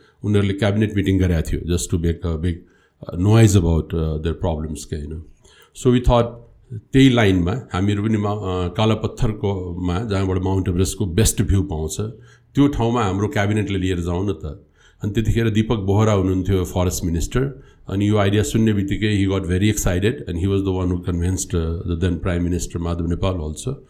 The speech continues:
And the entire cabinet, uh, went to कालापत्थर। That was another very big, uh, uh, हामी सबैको लागि एउटा मौका थियो त्यो कुरा। र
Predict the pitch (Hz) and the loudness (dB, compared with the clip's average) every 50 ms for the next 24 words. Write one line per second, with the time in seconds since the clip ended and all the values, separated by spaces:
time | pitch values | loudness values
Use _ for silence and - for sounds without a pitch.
0 | - - - - _ _ - 104 104 104 107 107 110 104 - 131 127 120 123 - | -20 -20 -20 -20 _ _ -8 -4 -2 0 0 2 4 4 6 6 4 4 2 2
1 | 107 95 90 92 95 113 - - - - - - _ _ _ _ - 104 98 98 | 0 2 2 2 2 0 0 0 -2 -2 -2 -6 _ _ _ _ -6 -2 0 2
2 | 104 110 107 - 110 107 101 95 90 80 85 85 - - 87 78 80 95 90 92 | 2 2 2 0 0 0 2 2 2 2 0 0 0 -2 -2 0 2 0 2 2
3 | 90 87 87 85 90 95 98 98 98 98 95 87 78 87 92 95 107 98 82 92 | 2 0 0 -2 -2 -2 -2 -2 -2 -2 -2 -2 0 0 2 2 2 2 2 0
4 | 90 87 90 90 85 82 82 80 82 - - _ _ - - - 92 87 - - | -2 -4 -4 -4 -4 -2 -4 -4 -6 -10 -12 _ _ -18 -14 -12 -10 -10 -10 -10
5 | 85 82 82 85 82 - 90 80 80 78 85 82 80 80 78 80 82 80 80 80 | -10 -8 -8 -6 -6 -4 -4 -4 -4 -4 -4 -4 -4 -4 -4 -4 -4 -4 -4 -4
6 | 80 82 80 80 - 78 78 - - 76 73 - 78 73 - 85 78 76 71 - | -4 -4 -6 -6 -6 -8 -8 -8 -10 -10 -8 -8 -8 -8 -6 -6 -8 -8 -8 -12
7 | - _ _ _ _ - - - _ _ _ _ - - 101 104 104 101 101 101 | -16 _ _ _ _ -20 -20 -20 _ _ _ _ -8 -6 -4 -2 0 0 0 0
8 | 98 95 98 98 | 0 -2 -4 -8